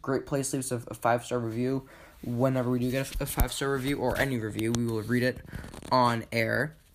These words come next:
So let's just real quick see if we have any new reviews that for us to read.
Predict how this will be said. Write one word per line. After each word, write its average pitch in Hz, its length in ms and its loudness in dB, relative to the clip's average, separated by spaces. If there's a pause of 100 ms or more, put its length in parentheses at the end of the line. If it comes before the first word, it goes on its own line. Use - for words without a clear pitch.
So - 220 4
let's 131 280 2
just - 320 4 (320)
real 135 160 2
quick - 400 0
see - 300 6
if 127 160 -2
we 131 120 2
have 127 260 4
any 127 160 2
new 127 180 0
reviews 120 920 2 (100)
that - 320 -2
for - 140 -2
us 117 100 0
to 110 140 -2
read. 127 300 0